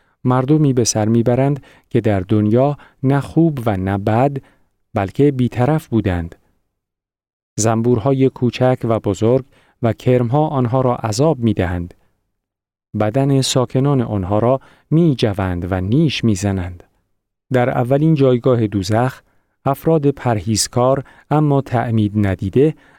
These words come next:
از جملهٔ ویرژیل و همهٔ مردم نیکوسیرت بتپرست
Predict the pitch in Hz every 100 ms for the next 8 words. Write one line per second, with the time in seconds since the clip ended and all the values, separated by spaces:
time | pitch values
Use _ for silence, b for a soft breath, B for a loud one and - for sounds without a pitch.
0 | - 120 107 127 131 151 156 135 127 113
1 | 113 151 143 120 110 120 127 151 135 131
2 | 120 110 107 127 120 110 101 - 104 -
3 | 127 147 - 123 107 104 - 113 135 160
4 | 156